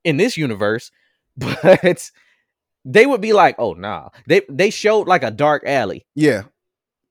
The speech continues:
Speaker 1: And it was a good fake because you was like, "Is Batman gonna come out of there or he gonna pop up behind?" Batman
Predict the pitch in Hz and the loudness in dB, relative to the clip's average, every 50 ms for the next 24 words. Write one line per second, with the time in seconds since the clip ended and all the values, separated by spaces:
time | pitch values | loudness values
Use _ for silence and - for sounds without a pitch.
0 | _ _ - 185 190 190 196 185 190 170 151 151 139 165 285 302 254 202 - - | _ _ 0 0 2 2 2 0 0 0 -2 -2 0 0 0 0 0 -2 -4 -2
1 | 254 269 247 - 170 190 - 214 190 151 190 202 165 147 156 131 117 - 117 101 | -2 -2 -2 -2 -6 -6 -4 -4 -4 -2 -4 -6 -4 -2 -2 -2 -2 -4 -10 -14
2 | 95 92 135 160 - 165 170 165 165 170 170 165 185 180 185 185 185 185 190 190 | -12 -12 -12 -10 -10 -10 -10 -10 -10 -10 -10 -10 -10 -8 -6 -6 -4 -4 -4 -2
3 | 196 170 127 139 147 127 131 117 - 147 135 - 156 127 107 120 - 160 180 190 | -2 -2 -2 -2 -2 -4 -4 -4 -4 -4 -2 -2 -4 -4 -6 -6 -6 -6 -4 -4
4 | 190 185 185 185 - _ _ - 139 233 294 349 330 294 277 269 262 240 226 220 | -4 -4 -4 -6 -10 _ _ -4 0 2 2 2 2 0 -2 -2 -2 -2 -2 -4
5 | 208 | -6